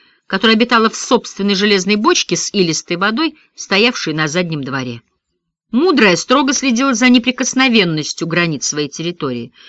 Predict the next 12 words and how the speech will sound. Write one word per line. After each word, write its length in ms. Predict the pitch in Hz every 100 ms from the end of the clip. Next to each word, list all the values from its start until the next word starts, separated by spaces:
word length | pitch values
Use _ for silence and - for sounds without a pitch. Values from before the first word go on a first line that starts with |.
| - _
Стоило 380 | - - 320 285
только 260 | 254 277 -
одной 440 | - 240 240 262
из 200 | - 233
коз 440 | - 208 170 - -
сунуть 420 | - 220 208 -
морду 560 | 208 214 170 139 143 -
в 80 | _
черепашью 600 | - 180 175 160 - 165
бочку, 480 | 180 311 - - 135 _ _ _ _
чтобы 300 | - 277 320
напиться, 540 | 359 202 - - 120